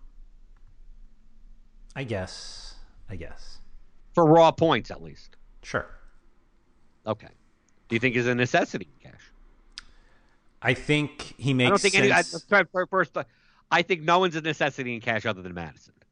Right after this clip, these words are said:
Speaker 1: Sure.
Speaker 2: But, like, in, in the construction that you're building, do you prioritize paying, playing Alexander-Arnold or you pri-, prioritize a high-price forward?
Speaker 1: Right. That's what it comes, or a second forward,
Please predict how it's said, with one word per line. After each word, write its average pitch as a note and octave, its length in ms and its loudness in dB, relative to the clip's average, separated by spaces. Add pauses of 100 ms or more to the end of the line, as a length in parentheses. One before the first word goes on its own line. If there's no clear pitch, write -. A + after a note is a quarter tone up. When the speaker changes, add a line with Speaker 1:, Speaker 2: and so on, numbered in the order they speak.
(420)
Speaker 1:
Sure. - 320 -6
Speaker 2:
But, B2+ 200 4 (240)
like, B2+ 160 -4 (200)
in, E3 300 0
in D#3+ 200 -2
the D#3+ 80 2
construction D3+ 720 -2
that C3+ 140 0
you're C3 120 -4
building, A2+ 580 -4 (1000)
do A#2+ 80 -4
you B2 60 0
prioritize B2 1040 2 (760)
paying, B2 360 -2
playing A2+ 420 0 (140)
Alexander-Arnold A#2+ 840 0
or C3+ 120 -6
you A2 80 0
pri-, A#2 200 -2 (160)
prioritize A2 720 2
a G2+ 120 2
high-price G2 440 -4
forward? - 280 -16 (1040)
Speaker 1:
Right. G#2+ 200 -4 (280)
That's G#2 140 -10
what F#2+ 100 -10
it F2 60 -14
comes, F2+ 260 -12
or A2+ 180 2
a F2 40 -2
second F#2 580 -4 (400)
forward, D#2 360 -14